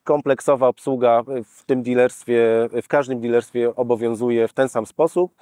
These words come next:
dlatego nie musisz nic załatwiać innego. Dealer poprowadzi cię za rączkę, jak to zrobić. Możesz go w całości sfinansować, bądź oczywiście gotówką, czy to może być też leasing, bo jest taka możliwość finansowania. Ty tylko zamawiasz,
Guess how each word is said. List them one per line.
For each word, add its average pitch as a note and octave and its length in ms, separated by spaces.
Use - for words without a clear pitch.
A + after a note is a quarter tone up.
dlatego C3 720
nie D3+ 180
musisz E3 260
nic D3+ 140
załatwiać B2 480
innego. G2 360
Dealer D3+ 340
poprowadzi A#2+ 500
cię A#2 120
za G#2+ 120
rączkę, A2+ 520
jak C#3 300
to A2+ 140
zrobić. F2 520
Możesz F3 280
go C3+ 120
w - 60
całości C3+ 400
sfinansować, B2 800
bądź F4+ 180
oczywiście D3+ 340
gotówką, D#3 720
czy - 100
to A#2 80
może A2+ 180
być A2 140
też - 180
leasing, C#3 500
bo A#2 80
jest A2+ 140
taka A2 200
możliwość C3 520
finansowania. B2+ 800
Ty D#3 120
tylko C3+ 260
zamawiasz, C3+ 600